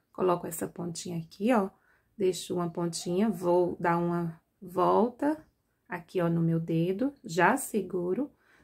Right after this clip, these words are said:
Venho aqui, ó, com a minha agulha por baixo do fio.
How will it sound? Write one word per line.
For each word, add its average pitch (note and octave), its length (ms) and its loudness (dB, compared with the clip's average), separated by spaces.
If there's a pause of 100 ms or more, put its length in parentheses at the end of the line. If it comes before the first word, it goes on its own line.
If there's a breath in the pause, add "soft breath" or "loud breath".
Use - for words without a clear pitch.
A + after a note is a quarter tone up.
Venho A#3+ 460 4
aqui, B3+ 580 -2
ó, G3+ 100 6
com G3+ 160 -6
a F#3 100 0
minha F3+ 240 -2
agulha F3+ 720 0 (480)
por E3+ 180 -6
baixo F3 500 0
do E3+ 140 -6
fio. F3+ 500 -2